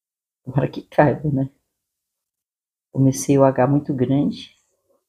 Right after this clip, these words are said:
Quando eu comecei a fazer lettering, era muito engraçado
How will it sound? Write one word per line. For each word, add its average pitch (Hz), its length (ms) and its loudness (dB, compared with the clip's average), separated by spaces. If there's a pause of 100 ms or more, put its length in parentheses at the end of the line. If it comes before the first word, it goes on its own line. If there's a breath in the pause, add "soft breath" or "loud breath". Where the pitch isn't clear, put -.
(3000)
Quando 147 120 2
eu 160 80 2
comecei 160 380 2
a 151 60 0
fazer 139 240 0
lettering, 139 600 0 (200)
era 147 160 0
muito 170 220 0
engraçado 160 800 2